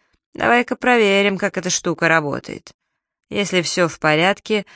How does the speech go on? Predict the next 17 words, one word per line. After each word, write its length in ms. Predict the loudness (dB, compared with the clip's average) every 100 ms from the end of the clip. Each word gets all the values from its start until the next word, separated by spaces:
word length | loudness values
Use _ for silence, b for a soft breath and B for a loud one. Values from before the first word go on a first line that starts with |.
| b
фрау 380 | -8 0 4 4
Келлер 400 | 4 4 4 4
немедленно 600 | 2 2 2 2 2 0
произведёт 560 | 0 0 0 0 0 -2
с 80 | -2
тобой 260 | -2 -2
полный 380 | 0 0 2 0
расчёт. 540 | 0 -2 -6 -8 -12 -20 _ _ _ _ -10
Если 300 | -6 -2 0
нет, 260 | 2 2 2
мы 160 | -2
вычтем 520 | 0 -2 -2 -2 -2
деньги 360 | 0 0 0 -2
за 140 | 0
ремонт 400 | 2 2 0 -2
из 160 | -8 -6
того, 380 | -2 0 0